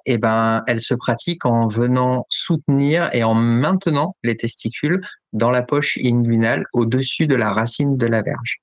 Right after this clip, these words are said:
là où vous avez les poils. Il y a une poche, en fait, qui est connectée, en fait, à la poche scrotale basse. Et les testicules peuvent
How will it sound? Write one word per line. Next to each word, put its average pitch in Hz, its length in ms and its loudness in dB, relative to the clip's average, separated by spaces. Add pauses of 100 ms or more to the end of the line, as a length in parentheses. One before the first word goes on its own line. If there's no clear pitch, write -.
(100)
là 123 320 -2
où 117 80 0
vous 110 180 0
avez 107 340 2
les 107 140 2
poils. - 300 -2 (500)
Il 107 100 2
y - 20 2
a 104 40 2
une 101 160 0
poche, - 400 -2 (140)
en - 100 -2
fait, - 280 -2 (420)
qui - 80 2
est 123 60 2
connectée, 123 460 2
en 120 100 0
fait, 120 260 0
à 107 40 2
la 104 120 0
poche 107 340 -2
scrotale 98 500 0
basse. 98 520 0
Et 107 80 2
les 107 100 2
testicules 113 580 -2
peuvent 107 360 0